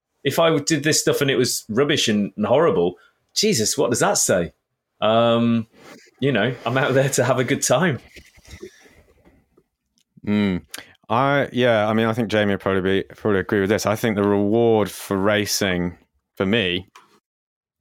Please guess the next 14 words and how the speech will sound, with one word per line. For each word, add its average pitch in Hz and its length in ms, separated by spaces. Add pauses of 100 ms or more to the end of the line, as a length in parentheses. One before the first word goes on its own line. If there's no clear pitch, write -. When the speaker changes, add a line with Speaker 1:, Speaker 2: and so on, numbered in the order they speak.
(260)
Speaker 2:
comes 110 500 (360)
less 113 300
from 113 260
the 104 280
racing 104 440
experience 95 1080 (340)
and 98 140
more 101 260
from, 95 680 (1300)
it's 117 140
sort 151 140
of 117 120
in 113 280
retrospect, 101 840